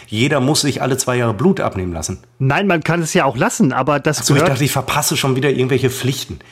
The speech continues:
Speaker 1: Das
Speaker 2: Nein,
Speaker 1: passiert mir
Speaker 2: nein, nein,
Speaker 1: leider
Speaker 2: nein,
Speaker 1: sehr
Speaker 2: nein.
Speaker 1: oft.
Speaker 2: Aber
Speaker 1: Ich
Speaker 2: das
Speaker 1: dachte,
Speaker 2: gehört
Speaker 1: ich werd, ja.
Speaker 2: äh, zu den individuellen Gesundheitsleistungen. Äh,
Speaker 1: Igel, ja.
Speaker 2: Igel, kurz Igel,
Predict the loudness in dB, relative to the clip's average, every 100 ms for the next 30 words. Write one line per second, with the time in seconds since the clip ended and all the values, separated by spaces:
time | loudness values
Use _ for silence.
0 | -2 2 2 4 6 6 6 6 4 4
1 | 4 0 -4 -8 -4 0 2 2 2 2
2 | 2 -2 -4 -4 -4 -4 -2 2 4 4
3 | 4 4 4 4 4 4 4 2 2 0
4 | 2 0 2 2 2 0 -4 0 4 4
5 | 2 -2 0 4 4 2 0 0 0 2
6 | 2